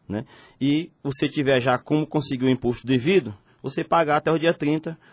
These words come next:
ou parcelar até oito, oito vezes. E você não entregar, essa multa pode chegar até vinte por cento do valor do imposto devido. Então, normalmente, se você não tiver todos os documentos, é melhor você entregar a declaração do jeito que está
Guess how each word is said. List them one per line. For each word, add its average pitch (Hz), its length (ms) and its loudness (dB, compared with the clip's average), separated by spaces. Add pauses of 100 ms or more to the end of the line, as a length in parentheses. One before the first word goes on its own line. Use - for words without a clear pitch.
(100)
ou 143 120 -6
parcelar 156 380 0
até 160 120 2
oito, 160 320 2
oito 147 240 0
vezes. 131 340 4 (300)
E 120 60 -6
você 143 240 -2
não 160 100 0
entregar, 160 640 2 (340)
essa 143 220 -2
multa 151 240 -2
pode 151 240 -2
chegar 151 240 0
até 147 320 0
vinte 147 220 -2
por 160 140 -6
cento 147 220 -4
do 160 80 -6
valor 151 200 2
do 151 80 -2
imposto 156 300 -4
devido. 127 500 2
Então, 143 400 -4 (320)
normalmente, 151 720 2
se 147 80 -16
você 151 220 0
não 170 100 4
tiver 160 200 4
todos 175 240 8
os 147 60 -6
documentos, 156 380 2
é 156 60 -2
melhor 151 80 0
você 156 180 0
entregar 151 380 2
a 147 40 2
declaração 143 640 0
do 139 80 -2
jeito 147 200 -2
que 156 100 -8
está 139 420 -2